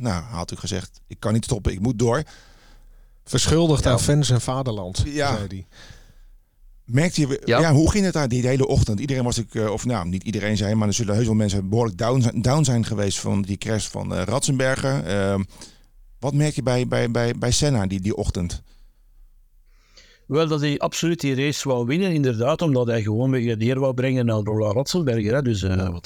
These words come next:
Speaker 3: je daar straks al zei daar, hij had die vlag gewoon rondom hem ge-, rondom hem gewikkeld daar. Was echt van overtuigd dat hem gewoon ging winnen. En zeggen van, "Roland, tja, voilà,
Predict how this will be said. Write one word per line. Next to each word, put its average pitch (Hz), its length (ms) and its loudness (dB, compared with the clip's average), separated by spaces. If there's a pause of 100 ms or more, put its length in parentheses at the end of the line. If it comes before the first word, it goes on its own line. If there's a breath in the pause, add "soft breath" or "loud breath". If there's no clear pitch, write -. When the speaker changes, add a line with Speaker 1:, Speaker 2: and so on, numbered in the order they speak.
Speaker 3:
je 90 80 -6
daar 90 120 -6
straks - 320 -2
al 120 120 0
zei 120 240 2
daar, 135 240 0 (340 soft breath)
hij 110 100 0
had 98 140 -2
die 98 200 0
vlag 113 240 0
gewoon 127 300 0
rondom 101 360 0
hem 117 260 2
ge-, 113 260 0
rondom 104 280 2
hem 104 140 2
gewikkeld 123 440 0
daar. 131 260 0 (260)
Was - 180 -4
echt 107 180 0
van 123 140 0
overtuigd 107 500 0
dat - 160 -4
hem 110 120 2
gewoon 101 240 -2
ging 95 220 2
winnen. 123 200 2
En 101 60 0
zeggen 120 220 0
van, 117 180 2
"Roland, 107 320 0
tja, 110 240 0
voilà, 90 280 0